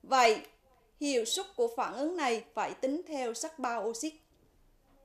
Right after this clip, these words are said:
Chúng ta vừa tính được số mol của nhôm dư. Có số mol nhôm lúc ban đầu, có số mol nhôm còn lại. Vậy các em có tính được số mol nhôm phản ứng không?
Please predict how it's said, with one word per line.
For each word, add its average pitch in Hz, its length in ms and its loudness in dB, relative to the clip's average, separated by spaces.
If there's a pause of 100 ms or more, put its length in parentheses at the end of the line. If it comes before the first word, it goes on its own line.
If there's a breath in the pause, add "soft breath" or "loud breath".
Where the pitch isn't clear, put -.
(1700)
Chúng 427 180 2
ta 359 140 8
vừa 302 220 8
tính 330 240 2
được 330 340 6
số 370 300 -4
mol 311 260 4
của 208 300 2
nhôm 285 320 0
dư. 294 180 4 (1600)
Có 330 220 8
số 440 240 2
mol 359 260 6
nhôm 330 440 2 (180)
lúc 359 260 -4
ban 302 240 2
đầu, 240 260 4 (1400)
có 311 220 8
số 415 160 -2
mol 349 200 4
nhôm 302 380 4 (200)
còn 240 220 2
lại. 202 260 2 (840)
Vậy 247 140 6
các 330 100 2
em 330 260 2
có 330 100 4
tính 339 280 0
được 294 220 6
số - 180 -8
mol 339 160 0
nhôm 294 260 2
phản 202 200 -4
ứng 285 200 0
không? 339 320 2